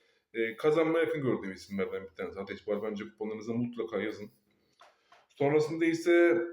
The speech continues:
e, günün, e, beşinci koşusunda iki numaralı Kaya Fatih. E, safkan mükemmel formunu koruyor. Dün sabah yapmış olduğu altı yüz metrelik işini de çok beğendim. Üzerinde Selim Kaya var. Yarışın gidişatı, e, lehine iki numaralı Kaya Fatih'in.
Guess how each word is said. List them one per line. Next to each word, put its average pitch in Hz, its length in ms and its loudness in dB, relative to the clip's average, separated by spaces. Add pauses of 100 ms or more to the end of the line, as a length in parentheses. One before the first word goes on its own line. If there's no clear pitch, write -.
(220)
e, 120 80 -2 (160)
günün, 143 480 0 (160)
e, 113 360 2
beşinci 147 380 -2
koşusunda 151 760 2
iki 127 160 -8
numaralı 147 300 2
Kaya 147 200 4
Fatih. 139 400 0 (600)
E, 117 100 2
safkan 135 460 2
mükemmel 156 400 0
formunu 156 420 0
koruyor. 156 340 -2
Dün 139 60 -2
sabah 131 320 0
yapmış 127 320 -6
olduğu 135 400 -2
altı 113 240 0
yüz 120 100 -4
metrelik 113 320 -8
işini 123 280 -6
de 113 40 -4
çok 117 260 -8
beğendim. 98 380 -6 (480)
Üzerinde 135 340 0
Selim 143 300 -4
Kaya 139 280 4
var. 135 120 0 (460)
Yarışın 123 400 0
gidişatı, 131 500 0
e, 117 300 0 (580)
lehine 123 320 2
iki 117 160 -4
numaralı 104 240 -2
Kaya 98 180 -2
Fatih'in. 113 500 -4